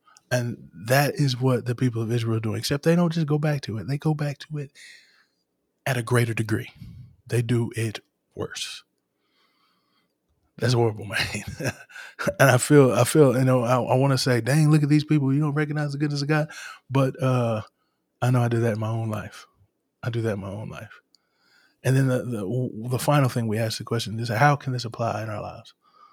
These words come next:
Like, uh, what do we look for this in C D plus? Well, I think what we can do, what we can look at, what we can know is,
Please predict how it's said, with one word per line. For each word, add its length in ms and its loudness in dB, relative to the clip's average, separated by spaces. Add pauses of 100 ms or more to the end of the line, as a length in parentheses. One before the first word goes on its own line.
(280)
Like, 160 -6
uh, 240 -2
what 160 2
do 40 2
we 120 2
look 200 -2
for 140 -8
this 160 -6
in 80 -8
C 140 -8
D 80 -8
plus? 260 -10
Well, 160 -2
I 140 0
think 480 0 (560)
what 180 -4
we 160 2
can 200 4
do, 340 0 (400)
what 140 -8
we 140 -2
can 240 0
look 240 2
at, 280 -8
what 140 -4
we 120 -4
can 260 -2
know 260 -2 (1400)
is, 560 -2